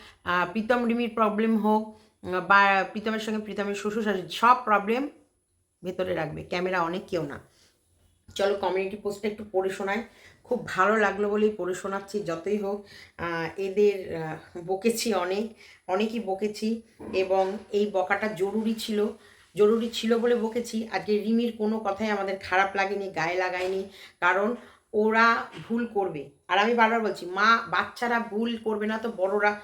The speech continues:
বড়রা ভুল করবে? বাচ্চারা বারবার ভুল করবে, আর এই ভুল শুধরিয়ে দেওয়ার দায়িত্ব মা বাবার। আর মা বাবা যদি না শুধরায়, YouTube-এ এসে যদি নোংরামি করে, তাহলে আমরা, এই কন্ট্রোভার্সি ক্রিয়েটাররা, মনে থাকবে তো?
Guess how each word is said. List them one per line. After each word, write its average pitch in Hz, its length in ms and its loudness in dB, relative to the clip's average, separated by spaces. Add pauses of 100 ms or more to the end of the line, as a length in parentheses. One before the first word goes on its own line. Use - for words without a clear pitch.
(360)
বড়রা 202 280 2
ভুল 240 260 0
করবে? 240 220 2
বাচ্চারা 247 440 0
বারবার 226 500 6
ভুল 226 180 0
করবে, 202 220 -2
আর 180 60 2
এই 196 100 2
ভুল 226 300 -6
শুধরিয়ে 214 420 -6
দেওয়ার 208 280 0
দায়িত্ব 196 340 -2
মা 180 240 2
বাবার। 165 280 -4 (300)
আর 170 120 -2
মা 175 220 4
বাবা 202 200 4
যদি 220 220 0
না 202 220 2
শুধরায়, 233 420 -2 (480)
YouTube-এ 214 320 0
এসে 226 160 -2
যদি 220 180 -2
নোংরামি 220 440 0
করে, 240 180 -2
তাহলে 185 280 -2
আমরা, 147 320 -4 (640)
এই 160 80 -6
কন্ট্রোভার্সি 196 580 -2
ক্রিয়েটাররা, 160 680 -6 (160)
মনে 180 160 -6
থাকবে 214 260 -6
তো? 165 260 -12